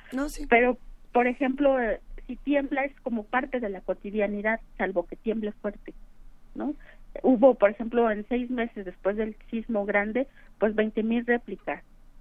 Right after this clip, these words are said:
Speaker 2: Entonces, aquí en el estado, por ser una zona sísmica, una zona donde confluyen tres placas tectónicas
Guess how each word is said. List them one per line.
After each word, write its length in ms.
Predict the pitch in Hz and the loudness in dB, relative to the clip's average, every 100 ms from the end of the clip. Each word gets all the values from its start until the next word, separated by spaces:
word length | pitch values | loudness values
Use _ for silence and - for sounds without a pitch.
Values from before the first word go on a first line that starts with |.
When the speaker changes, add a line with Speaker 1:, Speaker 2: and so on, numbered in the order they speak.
| - - - | -20 -10 -8
Speaker 2:
Entonces, 460 | 220 226 254 240 | 2 2 2 0
aquí 380 | 226 - 254 254 | -2 0 2 2
en 160 | 247 214 | 2 0
el 100 | 196 | -6
estado, 400 | 196 - 226 233 | -6 -2 0 0
por 180 | - - | -4 -2
ser 100 | 226 | -2
una 200 | 240 226 | 0 -2
zona 220 | 240 226 220 | -2 -4 -4
sísmica, 360 | 233 240 233 220 | -6 -6 -6 -2
una 200 | 226 214 | -2 -2
zona 200 | 214 214 | -4 -2
donde 260 | 196 196 | -4 -6
confluyen 580 | - 185 - 220 220 214 - - - - - | -4 -6 -2 0 0 0 -8 -18 -18 -20 -6
tres 200 | 214 247 - - | 4 4 4 2
placas 360 | 233 220 226 - | 2 2 -2 -4
tectónicas 720 | 196 - 214 226 254 - 311 | -8 0 0 0 -4 -2 -2